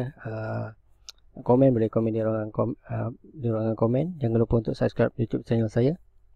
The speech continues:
Dan rajin-rajinlah, ah, ke blog saya di w w w dot wikicara dot o r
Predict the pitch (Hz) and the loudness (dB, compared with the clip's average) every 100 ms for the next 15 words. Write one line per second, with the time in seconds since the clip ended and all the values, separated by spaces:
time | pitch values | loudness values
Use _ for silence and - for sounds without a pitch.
0 | - - _ _ _ - 123 123 117 123 | -20 -20 _ _ _ -2 2 4 4 4
1 | 123 127 139 139 - _ _ _ _ _ | 4 4 2 0 -4 _ _ _ _ _
2 | _ - 139 135 135 - 131 123 131 - | _ 2 4 6 4 6 4 6 4 4
3 | 135 127 123 123 123 127 147 135 123 123 | 2 4 6 6 6 6 8 6 4 4
4 | 120 127 117 135 120 - - 123 123 120 | 4 4 4 0 -4 -2 2 4 4 4
5 | 120 131 120 | 2 2 0